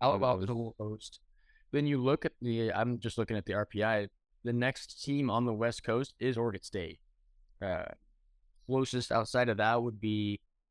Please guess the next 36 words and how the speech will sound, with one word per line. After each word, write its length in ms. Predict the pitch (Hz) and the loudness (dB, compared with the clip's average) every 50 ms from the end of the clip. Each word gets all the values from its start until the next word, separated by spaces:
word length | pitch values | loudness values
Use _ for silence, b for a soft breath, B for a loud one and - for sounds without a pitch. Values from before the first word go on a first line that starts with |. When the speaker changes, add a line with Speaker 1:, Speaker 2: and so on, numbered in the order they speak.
| _ _ _ _ _ _ _ _ _ _ _ _ _ | _ _ _ _ _ _ _ _ _ _ _ _ _
Speaker 1:
Dallas 320 | - 110 117 120 120 107 98 | 4 4 6 6 4 2 2
Baptist. 540 | - 101 95 107 - - 143 135 131 - | 0 0 0 0 0 0 -2 -2 0 0
I 20 | 123 | 0
mean, 120 | 123 120 | 0 2
there's 160 | 117 113 104 | 0 0 0
nothing 340 | 131 131 139 151 - 151 127 | 0 2 2 2 0 2 2
else 220 | 120 123 120 - - | 4 4 2 2 0
in 80 | 113 | -4
the 60 | 104 | -4
Pacific 380 | - - - - 120 101 101 92 | -4 -6 -6 -6 -4 -4 -4 -4
Standard 380 | - - 104 98 98 92 95 - _ _ _ _ - | -4 -2 -2 -2 -2 -2 -4 -8 _ _ _ _ -4
Time 260 | - 101 104 123 123 | -2 0 2 2 2
Zone 380 | 107 127 131 131 131 127 117 113 104 | 2 2 2 2 2 0 -2 -4 -6
besides 400 | 104 - - - 110 110 101 - | -6 -4 0 0 0 0 0 -4
Stanford. 580 | - - - 107 107 104 - 98 92 92 92 - _ _ _ _ _ _ _ _ - | -6 -4 -2 -2 -2 -2 -4 -4 -6 -6 -6 -10 _ _ _ _ _ _ _ _ -10
Um, 180 | 98 87 87 101 | -8 -6 -4 -2
and 100 | 104 110 | -2 0
then 100 | 107 110 | 2 2
after 240 | 110 113 - - 117 | 2 2 2 2 0
Oregon 260 | 107 110 104 101 101 | 2 2 2 0 -2
State, 300 | - - - 113 107 101 | -4 -2 0 0 0 0
it's 200 | 90 92 - - | 0 -4 -6 -2
Washington. 540 | 92 92 92 92 - 98 85 - 85 87 - - _ _ _ _ _ _ _ _ - - - _ _ _ _ _ | 0 0 0 0 -2 -6 -10 -8 -10 -12 -12 -14 _ _ _ _ _ _ _ _ -20 -20 -20 _ _ _ _ _
You 100 | - 104 | -6 -2
just 200 | 95 104 95 - | 0 -2 0 2
made 120 | 110 101 101 | 2 2 4
a 60 | 98 | 2
Speaker 2:
Yeah. 120 | 104 78 - - - | 2 0 -2 -6 -6
Speaker 1:
huge 380 | 143 147 139 135 127 107 - - | -4 -2 0 -2 -2 -4 -4 0
jump 300 | - 110 101 85 82 87 | 2 2 2 2 0 -2
after 280 | 90 - - 104 98 | -4 -4 -2 -2 -2
a 60 | 90 87 | -2 0
road 300 | 92 98 98 95 90 - | 0 0 0 0 -2 -4
sweep, 380 | - - - 95 92 90 - _ _ _ _ _ _ _ _ _ _ - | -8 -6 -2 -2 -2 -2 -2 _ _ _ _ _ _ _ _ _ _ -6
uh, 400 | 104 95 90 87 87 85 78 82 - _ - | -2 -2 0 0 0 -2 -4 -6 -8 _ -2
of 180 | 87 90 87 | 0 0 0